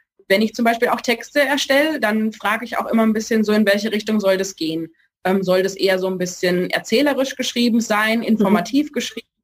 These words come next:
Speaker 1: sein?
Speaker 2: Mhm.
Speaker 1: Darf ich da vielleicht auch nur Aufzählungspunkte mit reinbringen?
Speaker 2: Mhm.
Speaker 1: Und wenn ich zum Beispiel auch Grafiken erstelle, also jetzt gerade zum Beispiel für Facebook-Posts, dann frage ich auch, in welche Richtung soll das gehen?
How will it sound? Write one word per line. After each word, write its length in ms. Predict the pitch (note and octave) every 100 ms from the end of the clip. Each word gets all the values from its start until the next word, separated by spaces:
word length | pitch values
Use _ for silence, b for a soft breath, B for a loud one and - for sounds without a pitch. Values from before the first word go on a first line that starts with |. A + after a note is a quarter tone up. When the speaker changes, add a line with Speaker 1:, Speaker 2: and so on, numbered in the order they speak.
| G#3
Speaker 1:
sein? 400 | G#3 G3+ G#3 G#3 -
Speaker 2:
Mhm. 200 | B3 -
Speaker 1:
Darf 220 | F3+ G#3
ich 100 | G#3+
da 140 | - G#3
vielleicht 440 | G3+ F#3+ G3+ G#3
auch 400 | F#3 F#3+ G3 -
nur 280 | G#3 G#3 -
Aufzählungspunkte 960 | G3+ E4 - C4+ B3+ C4 - C4+ C4+ B3
mit 200 | B3 A#3
reinbringen? 840 | A3 A#3 B3 A#3 A#3 A#3 A#3 A#3+ B B B -
Speaker 2:
Mhm. 160 | A#3+ A#3+
Speaker 1:
Und 220 | G#3+ G#3+
wenn 120 | G3+
ich 140 | A#3 A3+
zum 140 | -
Beispiel 260 | A3 - -
auch 220 | G#3+ G#3
Grafiken 500 | - G3 D4+ F4 D4
erstelle, 640 | D#4 - D4 D4+ E4+ -
also 480 | G3 G3 G3+ G3 F#3
jetzt 220 | F#3+ -
gerade 220 | - F#3+ G3
zum 140 | G#3+
Beispiel 280 | F#3+ G3 G3+
für 120 | G3+
Facebook-Posts, 840 | F#3 G#3 C#4 - C#4 - B3 C4+ -
dann 120 | A3+
frage 280 | - A3+ G#3+
ich 120 | G3+
auch, 220 | D3 E3 F#3
in 140 | G3+
welche 240 | F3+ G#3+ G#3+
Richtung 260 | A3 A3
soll 140 | G3+ G3
das 160 | G3
gehen? 340 | - E3+ E3+